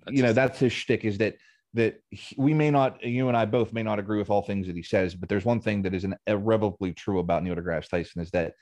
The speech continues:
Speaker 1: he wants people to be smarter, better, more scientifically minded. And I don't think anything bad comes from that. However, you know,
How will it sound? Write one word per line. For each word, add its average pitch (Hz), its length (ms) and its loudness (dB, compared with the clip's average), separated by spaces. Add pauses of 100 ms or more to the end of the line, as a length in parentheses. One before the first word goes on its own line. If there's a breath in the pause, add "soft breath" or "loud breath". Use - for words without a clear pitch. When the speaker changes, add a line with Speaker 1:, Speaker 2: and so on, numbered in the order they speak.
(260 soft breath)
Speaker 1:
he 120 180 0
wants 104 380 0
people 104 360 -4
to 107 140 -4
be 92 140 -4
smarter, 90 680 0
better, 95 420 0
more 98 220 -2
scientifically 95 560 -2
minded. 90 260 -2
And 90 80 -2
I 101 60 0
don't 117 140 0
think 110 180 -2
anything 113 380 -2
bad 90 340 -2
comes 87 280 -6
from 85 160 -10
that. 69 140 -8 (300 loud breath)
However, 131 500 2 (840)
you 135 100 2
know, 139 340 2